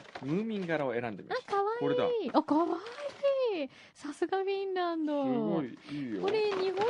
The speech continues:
Speaker 2: もあればいいのにね。
Speaker 1: もう、これいい。
Speaker 2: あ、かわいい。
Speaker 1: うん、そして四番目。
Speaker 2: はい。あ、まだ。
Speaker 1: フィンランド産ベル、ビルベリーのドライフルーツ。
Speaker 2: あー、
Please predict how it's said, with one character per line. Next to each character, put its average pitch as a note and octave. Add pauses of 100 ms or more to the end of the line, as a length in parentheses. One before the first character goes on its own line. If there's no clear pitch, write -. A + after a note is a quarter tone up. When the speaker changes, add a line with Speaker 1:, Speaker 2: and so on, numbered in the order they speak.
(260)
Speaker 2:
も F#4
あ G4+
れ A#4+
ば G#4
い F#4
い E4+
の D#4+
に A#3+
ね。 A3
Speaker 1:
も D4+
う、 D3
こ F#3
れ F#3
い F3+
い。 A2
Speaker 2:
あ、 -
か A#4+
わ A#4+ (580)
い A#3+
い。 G3 (880)
Speaker 1:
う A#2+
ん、 A2
そ A2+
し -
て A#2+
四 A#2+
番 A2
目。 G#2
Speaker 2:
は F#3
い。 E3+ (360)
あ、 F#3+
ま D#3
だ。 F#3+
Speaker 1:
フ D3+
ィ E3+
ン F#3+
ラ F3+
ン E3+
ド D3+
産 C3+ (420)
ベ B2
ル、 F3+ (460)
ビ C3
ル G#3
ベ F3
リ G#2+
ー -
の F2+
ド A2
ラ A2+
イ A2+
フ A2+
ル F#2
ー -
ツ。 -
Speaker 2:
あ C4
ー、 C#4